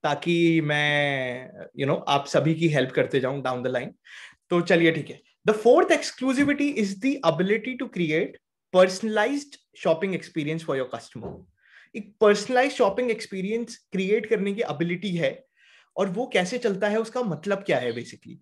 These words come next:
तो देखिए, यहाँ पे कोविड नाइनटीन के बाद अगर मैं बात करूँ specifically,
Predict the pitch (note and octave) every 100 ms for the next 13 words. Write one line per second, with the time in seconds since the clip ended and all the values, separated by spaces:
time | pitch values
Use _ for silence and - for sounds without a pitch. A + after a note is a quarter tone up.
0 | - - - A#3 B3 D4+ G#3 E3 G3+ A3+
1 | C#4+ - G3 F#3 C4 B3 A#3 A#3 A3+ A3
2 | F3+ D3+ C#3+ C#3+ C#3+ B2+ A#2 B2 B2+ -
3 | D3+ C3+ C#3 B2+ A#2+